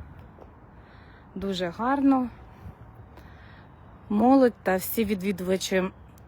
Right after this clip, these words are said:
цього скверу підходять, фотографуються,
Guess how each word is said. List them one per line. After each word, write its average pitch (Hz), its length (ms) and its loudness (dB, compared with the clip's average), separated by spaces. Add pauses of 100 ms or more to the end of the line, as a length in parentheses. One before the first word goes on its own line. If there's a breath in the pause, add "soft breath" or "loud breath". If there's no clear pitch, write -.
цього 208 280 0
скверу 254 580 2 (320 loud breath)
підходять, 254 560 2
фотографуються, 220 1200 0